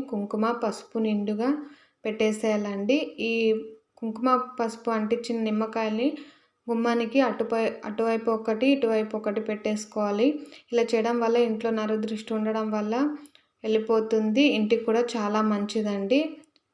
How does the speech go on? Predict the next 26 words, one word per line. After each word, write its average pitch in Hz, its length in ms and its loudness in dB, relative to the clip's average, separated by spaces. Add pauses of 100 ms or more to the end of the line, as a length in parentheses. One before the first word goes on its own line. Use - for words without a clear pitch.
(120)
ఇంకా 233 240 -2
పూజ 226 360 0
అయితే 226 300 2
కంప్లీట్ 220 460 -2
చేసేసుకున్నాను. 214 880 -2
పూజ 226 380 0
వీడియో 220 320 4
తీయడం 220 400 0 (480)
కుదరలేదు, 220 680 2 (260)
so - 240 -6
అందుకనే 226 600 0 (180)
పూజ 220 280 0
అంతా 220 280 -4
కంప్లీట్ 220 480 -4
అయిన 214 160 -4
తర్వాత 208 400 -6 (640)
వీడియో 220 260 2
అయితే 208 240 -2
మీతో 233 280 2
షేర్ 214 260 -4
చేసుకున్నా. 208 520 -6 (160)
So - 180 -4 (220)
ఇలా 220 340 2
శ్రావణ 226 340 -2
మాసం 226 440 -4
అమావాస్య 220 600 -4